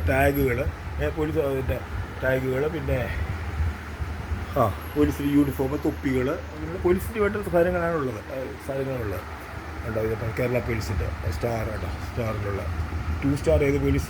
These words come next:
ഓഫീസർ അറിയത്തില്ല. എ, എ എസ് എ, ടു സ്റ്റാർ ഏതാ പിന്നെ? ഏ, എസ് എ, ആ, എസ് എയുടെ ടു സ്റ്റാർ, കേട്ടോ, എസ് എയുടെ ടു സ്റ്റാർ കേരള പോലീസ്. എസ് എ, എനിക്ക് കൃത്യമായിട്ട് അറിയത്തില്ല. ഓരോ സ്റ്റാർ കാണുമ്പോൾ ഞാൻ എസ് എ ആണ്, ചിലപ്പം എസ് എ കാണുമ്പോഴത്തേക്ക് <laughs> എസ് എ കാണും ഐ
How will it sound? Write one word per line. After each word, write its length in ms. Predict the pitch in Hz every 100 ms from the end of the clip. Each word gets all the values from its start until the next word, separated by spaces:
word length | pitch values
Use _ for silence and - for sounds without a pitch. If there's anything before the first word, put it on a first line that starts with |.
| 127
ഓഫീസർ 320 | 117 135 143 123
അറിയത്തില്ല. 320 | 131 123 120 127 -
എ, 40 | 131 - 131
എ 40 | 147
എസ് 120 | 143 110
എ, 20 | - -
ടു 80 | 151
സ്റ്റാർ 160 | 190 180 160
ഏതാ 120 | 143
പിന്നെ? 140 | 117 - - - - - - - - -
ഏ, 100 | 160 170
എസ് 120 | - 135
എ, 60 | 117
ആ, 40 | 98 123
എസ് 120 | - 156
എയുടെ 180 | 143 131
ടു 60 | 131 -
സ്റ്റാർ, 200 | 117 101
കേട്ടോ, 180 | 98 92 - - - - - - - - -
എസ് 120 | -
എയുടെ 160 | 151 139 135
ടു 60 | 123
സ്റ്റാർ 260 | - 120 117 123 - -
കേരള 220 | 131 127 120
പോലീസ്. 240 | 117 113 -
എസ് 100 | 123
എ, 120 | 123
എനിക്ക് 180 | 127 151 196
കൃത്യമായിട്ട് 440 | 180 165 185 180 156
അറിയത്തില്ല. 300 | 147 139 127
ഓരോ 100 | 131 135
സ്റ്റാർ 200 | 135 143
കാണുമ്പോൾ 240 | 147 143 147
ഞാൻ 100 | 143 139
എസ് 140 | -
എ 20 | 147
ആണ്, 100 | 135 131
ചിലപ്പം 260 | 139 165 165 - - 117
എസ് 140 | 117 175
എ 20 | 175
കാണുമ്പോഴത്തേക്ക് 600 | 156 151 151 160 160 147 143 - - 147
<laughs> 720 | - 185 202 190 - - -
എസ് 100 | 131 170
എ 20 |
കാണും 160 | 170 160
ഐ 100 | 151